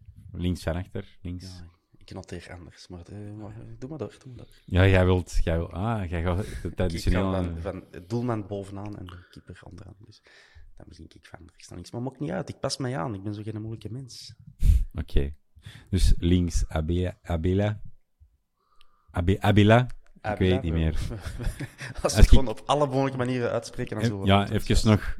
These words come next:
Speaker 1: hè, op vorige aflevering terugreflecteren. Moest ik een euro hebben gekregen voor alle keer dat ze mijn achternaam fout hebben gezegd?
Speaker 2: <laughs> Allee,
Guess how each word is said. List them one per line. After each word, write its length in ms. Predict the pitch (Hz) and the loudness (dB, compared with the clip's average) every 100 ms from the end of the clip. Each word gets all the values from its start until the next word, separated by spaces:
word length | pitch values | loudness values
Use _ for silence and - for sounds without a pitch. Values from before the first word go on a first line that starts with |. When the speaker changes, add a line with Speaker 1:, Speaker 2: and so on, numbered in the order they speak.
| - | -4
Speaker 1:
hè, 260 | 95 107 | 0 2
op 200 | 95 87 | 2 -2
vorige 300 | - 95 90 | 2 4 4
aflevering 480 | 98 - 101 104 101 | 2 2 2 2 0
terugreflecteren. 720 | 104 - 104 101 - 104 104 - | 4 6 6 2 -2 -2 -2 -4
Moest 280 | 85 - | -8 -6
ik 320 | 131 - - - _ _ _ | -8 -2 -2 -2 _ _ _
een 200 | 92 92 | 0 2
euro 280 | 98 104 90 | 4 4 2
hebben 200 | 80 78 | 0 -2
gekregen 380 | 76 - 80 78 | -4 -4 -4 -4
voor 160 | 78 - | -8 -10
alle 300 | 113 120 104 | -10 -6 -6
keer 280 | - 110 101 | -4 -4 -2
dat 180 | 90 | -4
ze 140 | - 92 | -4 -8
mijn 400 | 95 110 123 117 | -6 -6 -6 -4
achternaam 500 | 123 - 113 110 113 | 0 2 2 0 -2
fout 320 | 117 117 113 | 0 -2 -2
hebben 220 | 110 110 | -6 -6
gezegd? 300 | 110 110 - | -6 -8 -6
Speaker 2:
<laughs> 1600 | - - - - - - - _ _ _ _ _ _ _ _ _ | -6 -6 -12 -14 -16 -20 -20 _ _ _ _ _ _ _ _ _
Allee, 260 | 95 85 | -10 -10